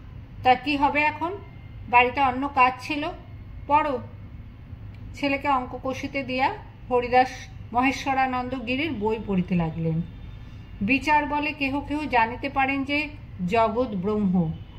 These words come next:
সাক্ষাৎকার হইলে তবে আপনাকে ও জগৎকে ব্রহ্ম হইতে অভিন্ন রূপে দর্শন হয়।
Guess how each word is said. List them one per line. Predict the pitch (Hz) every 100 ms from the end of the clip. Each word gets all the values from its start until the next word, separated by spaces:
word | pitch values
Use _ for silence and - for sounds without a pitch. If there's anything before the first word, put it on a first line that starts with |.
| - - -
সাক্ষাৎকার | - 269 254 - 320 - 320 311 302
হইলে | 311 302 214 208 - - - -
তবে | 233 240 247
আপনাকে | 220 247 254 254 269 320 - - -
ও | 233
জগৎকে | 226 226 226 226 254
ব্রহ্ম | 196 220 226 220 262
হইতে | 262 262 247
অভিন্ন | 190 180 233 247 254
রূপে | 240 247
দর্শন | 196 175 175 - 190
হয়। | 175 160